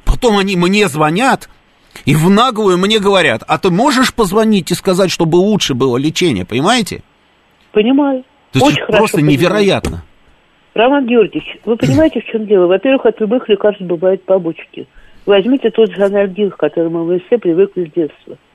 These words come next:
Speaker 2: Это первое. Второе. Врачи уже сто раз говорили, нет какого-то специального лечения от ковида. Нет.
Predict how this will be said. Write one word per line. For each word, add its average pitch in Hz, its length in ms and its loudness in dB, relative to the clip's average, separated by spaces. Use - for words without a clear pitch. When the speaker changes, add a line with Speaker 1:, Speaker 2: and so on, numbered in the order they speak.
Speaker 2:
Это 214 180 0
первое. 165 480 0
Второе. 208 480 2
Врачи 196 380 -2
уже 214 200 0
сто 214 180 0
раз 185 180 2
говорили, 160 500 -4
нет 208 340 -2
какого-то 165 520 -2
специального 170 640 -2
лечения 170 460 -8
от 160 100 -6
ковида. 156 460 -6
Нет. 180 360 -2